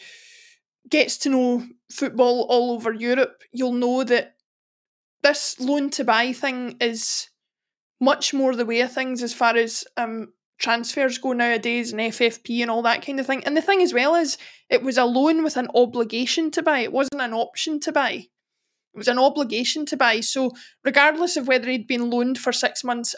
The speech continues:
and then left in the summer, or whether he had been bought now,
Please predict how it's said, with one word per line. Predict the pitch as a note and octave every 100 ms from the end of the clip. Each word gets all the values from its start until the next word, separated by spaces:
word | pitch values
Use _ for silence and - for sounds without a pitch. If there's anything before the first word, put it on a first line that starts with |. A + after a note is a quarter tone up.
| -
and | A3+
then | A3+ A#3 G#3+
left | G#3+ A3+ -
in | B3
the | G#3+
summer, | - B3 C4 - _ - - -
or | A3
whether | - A#3+ A#3 A#3 -
he | A#3+
had | G3 A#3+ A3 A#3 - _ _ _ _ _ _ _ A3+
been | B3+ B3+
bought | A3+ A3 A#3+ A#3
now, | G#3+ C4 C#4+